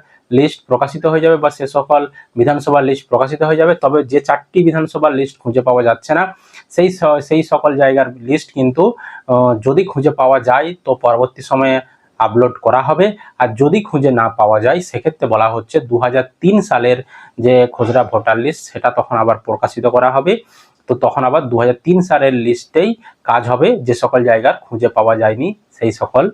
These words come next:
জায়গার ভোটার ভেরিফিকেশন করার জন্য। বিষয়টা বোঝাতে পেরেছি। তো এটা কিন্তু খুবই একটা, আহ, চাপের বিষয় বলতে পারেন।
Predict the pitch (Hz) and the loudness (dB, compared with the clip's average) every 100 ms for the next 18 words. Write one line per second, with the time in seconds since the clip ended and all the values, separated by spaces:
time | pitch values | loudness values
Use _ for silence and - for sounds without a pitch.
0 | - - _ - 117 117 120 160 180 _ | -8 -20 _ -2 0 2 0 0 -4 _
1 | - 117 117 127 147 110 107 110 - - | -4 -2 0 0 -2 -6 -4 -4 -4 -2
2 | 190 185 107 98 98 92 90 - _ - | -2 0 0 0 -4 -6 -8 -12 _ -10
3 | - 135 175 170 135 160 185 185 180 208 | -2 0 2 0 0 0 2 2 2 -2
4 | 220 _ - - 156 151 151 185 190 190 | -6 _ -20 -4 0 2 2 2 0 0
5 | 190 - 160 196 196 156 - 170 170 160 | -2 0 2 4 4 4 0 0 2 0
6 | 143 139 135 135 139 165 151 160 170 147 | 0 2 2 0 -2 0 0 0 0 2
7 | 147 156 151 156 | 2 2 0 -2